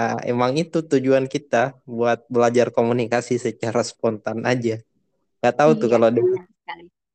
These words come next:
Speaker 2: Sama aja sih. <laughs>
Speaker 1: Iya sih.
Speaker 2: Tujuan kita kan sama ini. <laughs>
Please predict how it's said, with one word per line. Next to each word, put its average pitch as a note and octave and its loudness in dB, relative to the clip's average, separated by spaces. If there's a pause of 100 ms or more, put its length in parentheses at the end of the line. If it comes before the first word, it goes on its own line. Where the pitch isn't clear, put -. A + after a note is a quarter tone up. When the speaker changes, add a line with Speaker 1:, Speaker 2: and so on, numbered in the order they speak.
(2750)
Speaker 2:
Sama G#3 -2 (100)
aja A#3+ -8
sih. G3+ -10
<laughs> A#3 -4 (400)
Speaker 1:
Iya - -2
sih. E5 -6 (100)
Speaker 2:
Tujuan A#3+ 2
kita C4 -2
kan F#4+ 0
sama B3+ -2
ini. F#3+ -6
<laughs> A3 -4